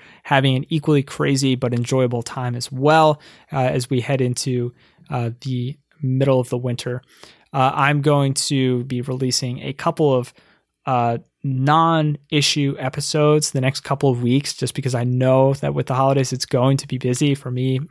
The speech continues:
and my family and my job. Uh, so I'm gonna do some fun stuff. Uh, definitely stay tuned for that. Uh, the next episode, which will be on Tuesday, will be the interview with C J, uh, Chris Johnston. And then after that,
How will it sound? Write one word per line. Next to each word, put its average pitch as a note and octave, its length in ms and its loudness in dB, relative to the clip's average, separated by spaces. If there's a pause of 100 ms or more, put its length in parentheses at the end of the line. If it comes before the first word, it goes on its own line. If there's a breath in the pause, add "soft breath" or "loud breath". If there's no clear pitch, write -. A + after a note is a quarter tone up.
(140)
and B2 100 -2
my A#2+ 120 -4
family D#3 540 2
and C3 160 -4
my B2 140 -6
job. D3+ 380 2 (440 loud breath)
Uh, C#3 140 -2
so C#3+ 140 -2
I'm C#3+ 80 0
gonna D3 200 2
do C#3 600 2
some - 180 -4
fun D#3 240 2
stuff. - 540 0 (420 soft breath)
Uh, C3 320 -4 (600)
definitely F3+ 260 0
stay D#3+ 180 2
tuned D3+ 220 2
for C#3 80 0
that. B2+ 400 2 (100)
Uh, C3+ 240 -4
the C#3 140 0
next D#3+ 240 2
episode, C#3+ 440 2
which C3+ 160 -2
will C3+ 120 0
be B2+ 340 0
on B2 220 -4
Tuesday, C3+ 440 2
will B2 160 0
be B2+ 160 -2
the C3 140 -4
interview B2 320 0
with B2 320 -8
C - 240 0
J, C3+ 320 0 (100)
uh, B2+ 220 0
Chris - 220 -4
Johnston. B2+ 500 -2 (540 loud breath)
And C#3 180 6
then C3+ 180 4
after D3+ 500 2
that, C3 640 0